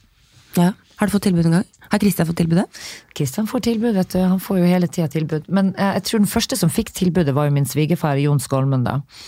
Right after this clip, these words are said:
Speaker 1: Og hvem
Speaker 2: Eh, i
Speaker 1: skal danse?
Speaker 2: familien. Og det var når det startet.
Speaker 1: Mm.
Speaker 2: Og han hadde virkelig tatt, eh, tatt alle med storm. Han er, var så god, han.
Speaker 1: Mm.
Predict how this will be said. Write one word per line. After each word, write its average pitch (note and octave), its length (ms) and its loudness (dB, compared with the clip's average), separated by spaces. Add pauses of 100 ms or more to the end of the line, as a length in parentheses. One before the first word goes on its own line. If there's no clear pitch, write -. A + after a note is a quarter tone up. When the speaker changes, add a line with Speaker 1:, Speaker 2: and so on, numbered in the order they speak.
(540)
Speaker 1:
Og - 140 0
hvem G3 240 4
Speaker 2:
Eh, D#3 60 2
i - 20 2
Speaker 1:
skal F#3+ 160 0
danse? E3 160 2
Speaker 2:
familien. C3 400 0
Og - 80 0
det E3+ 120 2
var D#3+ 100 0
når D3 140 0
det C3 100 -2
startet. - 600 -2 (160)
Speaker 1:
Mm. G#3 220 0 (100)
Speaker 2:
Og D#3+ 80 -2
han D#3+ 360 0
hadde C3 320 -2
virkelig - 480 -6
tatt, - 160 -6 (280)
eh, - 540 -4 (100)
tatt - 300 -12
alle C3+ 160 2
med C3 140 0
storm. B2+ 240 -2
Han E3 260 2
er, C#3+ 240 0
var C3 240 -2
så C3+ 260 -4
god, C#3 200 0
han. E3 160 0 (180)
Speaker 1:
Mm. G#3 240 0